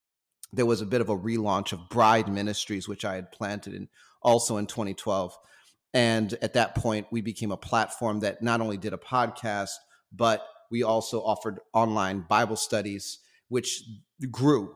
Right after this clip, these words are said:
really fast. And that's what we planted an e-church out of. That was twenty sixteen. The e-church flunked. I mean, that was an epic fail. <laughs> I'll tell you that as well. But, you know,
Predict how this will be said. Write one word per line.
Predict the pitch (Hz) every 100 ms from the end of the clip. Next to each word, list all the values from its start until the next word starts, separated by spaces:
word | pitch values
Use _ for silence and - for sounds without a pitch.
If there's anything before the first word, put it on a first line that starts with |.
| -
really | 117 180 151
fast. | - 80 - - -
And | 120 117 110 104 90 _ 131
that's | 113 107 - - - 104
what | 107 123 107
we | 113
planted | 101 - 113 101 92
an | 92
e-church | 135 127 - 117 123
out | 113 113
of. | 110 - -
That | 104 95
was |
twenty | - - 98
sixteen. | - - - - 123 117 120 - - - -
The | 104 131
e-church | 135 - 127 123 - - _ _ _ _ -
flunked. | 113 101 107 - -
I |
mean, | 107 101
that | 131
was | 131 101
an | 95
epic | 120 110 -
fail. | - 98 98 101 -
<laughs> | -
I'll | 98
tell | - - - - - - -
you | 165
that | - 151 165
as | 123 -
well. | 131 - - -
But, | 131 254 240
you |
know, | 285 233